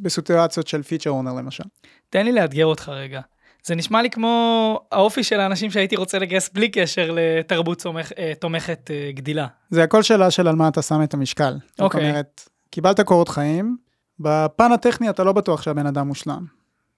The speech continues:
Speaker 1: קצת פחות ניסיון ממה שחשבת, לא נגע בדיוק בטכנולוגיות שאתה רוצה. השאלה אם תשים את המספיק דגש על הסימנים הנוספים.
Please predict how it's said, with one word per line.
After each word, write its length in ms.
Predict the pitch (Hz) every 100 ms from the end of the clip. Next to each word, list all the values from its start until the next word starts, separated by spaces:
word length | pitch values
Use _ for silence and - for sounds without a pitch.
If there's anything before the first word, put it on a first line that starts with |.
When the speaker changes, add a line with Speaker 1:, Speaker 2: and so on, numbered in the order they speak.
| _ _
Speaker 1:
קצת 240 | - 196
פחות 200 | 190 185
ניסיון 300 | 170 165 165
ממה 200 | 165 160
שחשבת, 600 | 165 156 147 170 165 -
לא 320 | 208 208 180
נגע 180 | 175 175
בדיוק 320 | 170 160 170
בטכנולוגיות 600 | 160 156 - 151 165 185
שאתה 220 | 202 202
רוצה. 320 | 208 214 254 269 262 _ _ _ _ _ _ _ _
השאלה 340 | 170 - 220 277
אם 100 | 240
תשים 240 | 233 233
את 80 | 220
המספיק 440 | 220 202 - 220 185
דגש 380 | 165 180 175
על 80 | 165
הסימנים 500 | 160 147 151 151 165
הנוספים. 520 | 165 147 - - 139